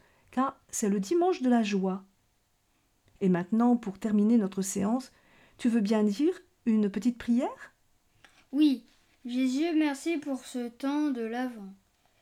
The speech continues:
Speaker 2: Aide-nous à préparer nos cœurs pour t'accueillir à Noël.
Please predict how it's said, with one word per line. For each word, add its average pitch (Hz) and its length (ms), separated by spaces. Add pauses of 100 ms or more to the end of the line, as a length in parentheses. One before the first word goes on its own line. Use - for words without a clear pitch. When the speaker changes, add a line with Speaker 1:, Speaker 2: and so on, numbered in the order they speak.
Speaker 2:
Aide-nous 277 540 (100)
à 226 160
préparer 262 720
nos 247 240
cœurs 262 400
pour 214 200
t'accueillir 262 640
à 233 100
Noël. 214 380